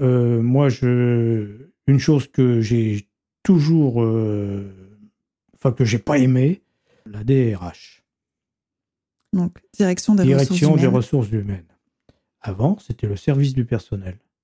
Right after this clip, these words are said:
Speaker 1: C'était plus, plus familial, plus, euh, plus social. À chaque fois, moi, que il y avait la direction des ressources humaines, je disais, « Je suis pas une marchandise. »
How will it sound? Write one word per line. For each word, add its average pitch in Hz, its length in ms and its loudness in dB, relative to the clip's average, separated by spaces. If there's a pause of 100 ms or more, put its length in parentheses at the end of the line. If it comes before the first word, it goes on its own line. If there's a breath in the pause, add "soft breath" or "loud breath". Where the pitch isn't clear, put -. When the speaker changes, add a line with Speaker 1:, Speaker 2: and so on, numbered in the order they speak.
(580)
Speaker 1:
C'était - 260 -14
plus, 104 720 -6 (300)
plus - 160 -2
familial, 113 760 0
plus, 107 520 -6
euh, 98 400 -8 (1000)
plus 131 140 0
social. 123 580 0 (1700)
À 123 80 0
chaque 180 220 0
fois, 185 240 4
moi, 143 200 2
que 123 640 2
il 117 60 2
y 120 40 2
avait 123 180 2
la 117 260 2
direction 131 420 0
des 123 80 2
ressources 120 360 -2
humaines, 147 340 0
je 123 120 -2
disais, « 120 500 0
Je 104 140 -4
suis 110 220 -4
pas 156 220 0
une 117 180 0
marchandise. » 90 540 -10